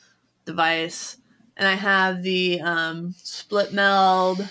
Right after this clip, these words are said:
from Old Blood, and I have another A B Y splitter. I probably have several A B Y splitters, actually. That utility stuff, like, you just really can't have enough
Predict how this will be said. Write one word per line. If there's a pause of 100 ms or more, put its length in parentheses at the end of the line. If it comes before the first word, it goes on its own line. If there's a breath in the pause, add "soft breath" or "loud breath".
(760 loud breath)
from
Old
Blood,
and
I
have
another
A
B
Y
splitter. (2250)
I
probably
have
several
A
B
Y
splitters,
actually. (1600)
That
utility
stuff,
like,
you
just
really
can't
have (160)
enough